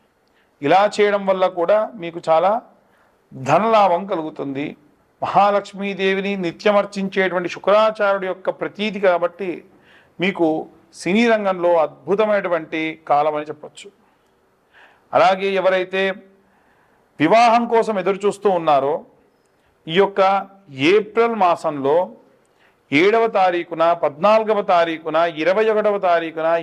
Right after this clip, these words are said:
ఇరవై ఎనిమిదవ తారీఖున అమ్మాయిల కోసం వరపాశుపతము, అబ్బాయిల కోసం కన్యాపాశుపతము, రుద్రాభిషేకం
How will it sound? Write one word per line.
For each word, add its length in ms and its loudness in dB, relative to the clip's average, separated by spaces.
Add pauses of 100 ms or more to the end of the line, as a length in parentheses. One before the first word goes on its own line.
ఇరవై 200 2
ఎనిమిదవ 320 0
తారీఖున 480 -2 (1300)
అమ్మాయిల 360 2 (100)
కోసం 260 0 (120)
వరపాశుపతము, 760 0 (180)
అబ్బాయిల 360 2 (100)
కోసం 240 -4 (120)
కన్యాపాశుపతము, 920 -2 (1300)
రుద్రాభిషేకం 680 2